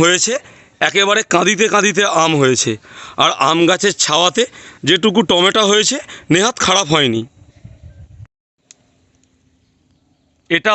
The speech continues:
হলো তরা আম, খুব সুন্দর কাঁদি হয়েছে। অপর যে আমটার কথা বলছিলাম, সেই আমটার নাম হলো তরা। এই আমটা দত্ত আমের চেয়ে একটু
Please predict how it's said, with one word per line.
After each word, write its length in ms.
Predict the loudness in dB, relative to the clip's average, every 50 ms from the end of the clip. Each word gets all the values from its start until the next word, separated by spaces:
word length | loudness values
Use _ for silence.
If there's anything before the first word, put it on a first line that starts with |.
| 2
হলো 200 | 2 4 4 2 0 0 -4 _ _ _ _ _ _ _
তরা 280 | 2 2 2 2 2 0 0 0
আম, 100 | -2 -4 -6 -10 -14 _ _ _ _ -4
খুব 140 | -2 0 0 0 0 0
সুন্দর 320 | 2 4 4 4 4 2 2 2 0
কাঁদি 220 | 0 2 2 2 2
হয়েছে। 280 | 2 2 0 -2 -8 -12 -16 -20 _ _ _ _ _ _ _ _ _ _ _ _ _ _ _ _ _ _ _ _ _ _ _ _ _ _ _ _ _ _ _ _ 0
অপর 300 | 0 2 4 4 4 4 4 4
যে 80 | 2 2 2 2
আমটার 260 | 0 0 0 -2 -2 0 0
কথা 180 | 0 0 0 0 2 2
বলছিলাম, 380 | 2 2 2 0 0 0 0 -2 _ _ _ _ _ _
সেই 200 | -4 0 2 2 2
আমটার 260 | 2 2 0 0 2 2 2
নাম 140 | 2 2 2 2
হলো 140 | 4 4 2 2 0 _ 0
তরা। 260 | 2 2 2 0 -2 -6 -10 _ _ _ _ _ _ _ _ _ _ _ 0
এই 140 | 0 2 2 2
আমটা 220 | 0 0 0 -2 -2 -4 -6 _ _ _ -2 0
দত্ত 280 | 2 2 0 0 _ 2 2 4
আমের 180 | 4 4 2 2 0 -2
চেয়ে 200 | -2 -2 -2 -4 -6 -12 -20 _ _ _ _ -2 -2
একটু 200 | -2 0 0